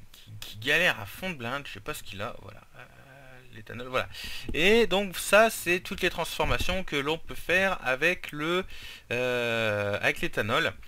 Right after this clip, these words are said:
Donc on a donc le, donc avec les compressés de dynamo, tout ça. Alors on, euh, alors pour ce qui est Industrial Craft, parce que c'est ce qui nous intéresse, donc on a soit le semi-fluid generator, donc un bucket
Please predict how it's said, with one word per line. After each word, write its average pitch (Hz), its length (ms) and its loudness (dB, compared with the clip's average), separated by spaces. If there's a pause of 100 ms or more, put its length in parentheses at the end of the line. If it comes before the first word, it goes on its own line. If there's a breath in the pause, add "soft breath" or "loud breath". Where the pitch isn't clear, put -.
(540 loud breath)
Donc 151 340 -2
on 143 200 -2
a 147 240 6
donc 127 340 -6
le, 107 1080 -2
donc 110 160 -8
avec 107 120 -2
les 107 60 -6
compressés 104 380 -6
de 107 60 -10
dynamo, 107 400 -6
tout 110 120 -10
ça. 139 460 4
Alors 117 280 4
on, 143 240 -2
euh, 113 180 -6
alors 107 220 0 (160)
pour 151 140 -2
ce - 160 -8
qui 190 300 0
est 202 280 2
Industrial 170 560 2
Craft, 170 440 0
parce - 180 -10
que - 80 -14
c'est 110 160 -8
ce - 80 -8
qui - 100 -10
nous 117 160 -8
intéresse, 113 480 0 (400 loud breath)
donc 160 160 2
on 190 100 4
a 185 60 4
soit 214 220 2
le 175 80 4
semi-fluid 214 560 -2
generator, 160 640 4
donc 135 200 -6
un 165 120 2
bucket 156 400 -2